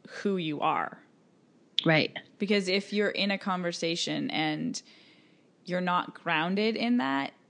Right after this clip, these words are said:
Speaker 1: then you're just trying to please everybody else.
Speaker 2: Exactly.
Speaker 1: So you can,
Speaker 2: And
Speaker 1: yeah, you don't even have the opportunity to have those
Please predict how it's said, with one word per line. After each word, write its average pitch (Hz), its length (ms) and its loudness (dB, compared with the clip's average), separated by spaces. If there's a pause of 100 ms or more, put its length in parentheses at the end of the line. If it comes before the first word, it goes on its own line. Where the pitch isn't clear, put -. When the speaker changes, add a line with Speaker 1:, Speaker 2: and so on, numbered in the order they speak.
(140)
Speaker 1:
then 170 400 0
you're 175 160 -2
just 170 400 -4
trying 165 440 -2
to 156 380 -6 (880)
please 165 300 -2
everybody 147 360 -2
else. - 460 -6 (760)
Speaker 2:
Exactly. 156 880 2
Speaker 1:
So - 160 0
you 165 180 0
can, - 160 2
Speaker 2:
And 214 280 8
Speaker 1:
yeah, - 200 -6
you 135 100 -4
don't 175 120 -2
even 170 140 -4
have 165 200 -2
the 160 100 -2
opportunity - 640 -4
to - 100 -6
have - 280 -4
those - 460 -6